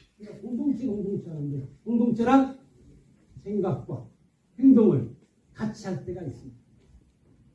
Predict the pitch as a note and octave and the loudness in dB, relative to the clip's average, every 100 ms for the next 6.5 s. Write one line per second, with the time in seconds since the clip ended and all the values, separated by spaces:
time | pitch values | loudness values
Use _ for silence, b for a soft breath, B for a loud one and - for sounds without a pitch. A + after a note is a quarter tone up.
0 | _ _ _ _ _ _ _ D#3+ C#3+ A#3 | _ _ _ _ _ _ _ -16 -12 0
1 | C4+ C4 - C4 B3+ C4 C#4 - - _ | 2 2 0 -4 4 6 6 4 -10 _
2 | _ _ _ _ _ - D#3+ - F3 D3 | _ _ _ _ _ -16 -16 -14 -10 -6
3 | A#2+ A#2 D#3 F3 B2+ A#2 - _ _ _ | -4 -2 0 0 -2 -8 -14 _ _ _
4 | _ - C3+ F3 F3+ F3 - - _ - | _ -8 -2 0 0 -4 -16 -20 _ -20
5 | _ - C3+ C#3 C3+ - G#3 F#3+ C3+ C3+ | _ -12 -4 -2 -2 -6 -2 -2 0 -2
6 | D3 D3 C#3+ C3 - | -4 -6 -4 -6 -8